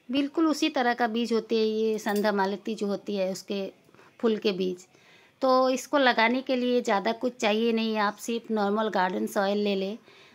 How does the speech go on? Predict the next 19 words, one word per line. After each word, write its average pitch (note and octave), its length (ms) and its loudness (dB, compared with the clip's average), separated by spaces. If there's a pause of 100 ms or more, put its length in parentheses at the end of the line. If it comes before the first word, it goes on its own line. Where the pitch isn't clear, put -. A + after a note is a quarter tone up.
(120)
खाद A3+ 280 4
नहीं A3+ 240 0
चाहिए G3+ 440 0
इसके G#3 280 -4
बीज G3+ 220 -4
को - 140 -4
अंकुरन G3 380 0
कराने F#3+ 380 -2
के G3 120 -6
लिए। F#3 320 -4 (480)
अगर A#3 240 2
आप A#3 160 2
चाहे A3 260 2
तो A3+ 120 -4
इसको A#3 260 -4
कोकोपीट A3 540 -4
में A3 160 -2
भी A3+ 140 0
आप G3+ 180 0